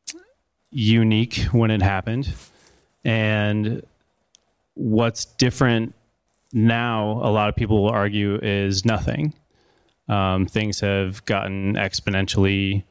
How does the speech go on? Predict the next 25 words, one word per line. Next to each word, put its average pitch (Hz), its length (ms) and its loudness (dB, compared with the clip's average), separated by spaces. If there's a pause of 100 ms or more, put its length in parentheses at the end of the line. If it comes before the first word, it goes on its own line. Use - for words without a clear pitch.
(560)
worse 104 380 0
in 101 260 -4
various 92 440 -2
ways 139 440 2
with 101 380 0
technology 110 840 0
and 90 340 -2
the 95 60 -6
internet 110 480 -2 (120)
and 87 440 -4
whatever 107 340 0
it 101 80 0
is 101 300 -2
that, 92 260 -2 (160)
you - 340 -4
know, 95 200 0
creates 107 460 -2
these 101 200 2
perfect - 380 0
storms 113 640 0 (720)
that 101 420 0 (380)
create 110 560 0
these 98 680 2 (1160)
massacres 95 800 -2 (920)
and, 95 520 -2